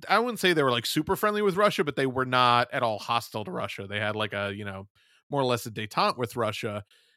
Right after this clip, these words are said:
And now, of course, the, the, the, uh, group in control of Ru-, of U-, Ukraine is a, uh, far right, you know, uh, has elements of neo-Nazis within, you know, the leadership of the party, um, and is, of course, you know,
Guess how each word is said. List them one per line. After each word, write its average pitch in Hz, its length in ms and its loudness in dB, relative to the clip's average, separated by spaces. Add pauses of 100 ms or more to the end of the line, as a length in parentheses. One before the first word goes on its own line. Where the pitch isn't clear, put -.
(120)
And 127 300 -2
now, 147 280 4
of 120 100 -2
course, 135 340 0
the, 117 280 -4
the, 117 260 -6
the, 107 460 -8
uh, 101 280 -8
group 127 420 -6
in 117 140 -8
control 170 720 2
of 110 240 -6
Ru-, - 100 2
of 113 240 -2
U-, 113 140 -4
Ukraine 113 640 -4 (460)
is 117 340 -2
a, 110 340 -4
uh, 101 340 -6
far 196 340 4
right, 117 440 4
you 135 140 -6
know, 101 280 -6 (160)
uh, - 680 -18
has 127 220 2
elements 151 380 -2
of 120 220 -2 (120)
neo-Nazis 117 840 -2
within, 110 360 -6
you 110 100 -4
know, 104 140 -4
the 104 100 -6
leadership 123 480 -4 (100)
of 147 120 -2
the 135 100 -8
party, 131 480 2 (440)
um, 117 380 4
and 135 120 0
is, 131 140 -2
of 123 120 -4
course, 123 400 0
you 131 80 -6
know, 98 140 -8